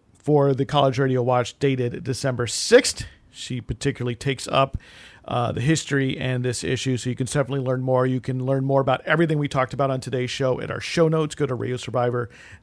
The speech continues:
dot com slash podcast. Look for episode number two hundred and twenty-three. We'll be talking to Professor Christopher Terry about the F C C's latest failure at the Third Circuit Court of Appeals. And in two weeks,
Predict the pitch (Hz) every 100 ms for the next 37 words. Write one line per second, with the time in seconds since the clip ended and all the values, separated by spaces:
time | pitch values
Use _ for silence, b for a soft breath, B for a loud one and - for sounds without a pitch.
0 | 113 143 135 - - 135 135 - 127 113
1 | - 139 139 131 135 135 - 165 - 160
2 | - 151 - 160 156 - b b - 175
3 | 190 131 - - 277 160 170 120 110 -
4 | _ _ _ _ _ _ _ - 160 160
5 | 135 156 - 156 117 - 170 180 185 185
6 | B B - 156 151 151 - 151 139 139
7 | 135 - - 151 - - - 185 190 190
8 | 185 B B B - 139 147 147 147 -
9 | - 156 139 156 143 165 160 131 147 160
10 | 165 - 165 165 165 190 202 139 147 120
11 | - 160 156 - b - - 160 147 -
12 | 156 151 135 - 160 160 175 156 151 -
13 | 240 254 240 240 -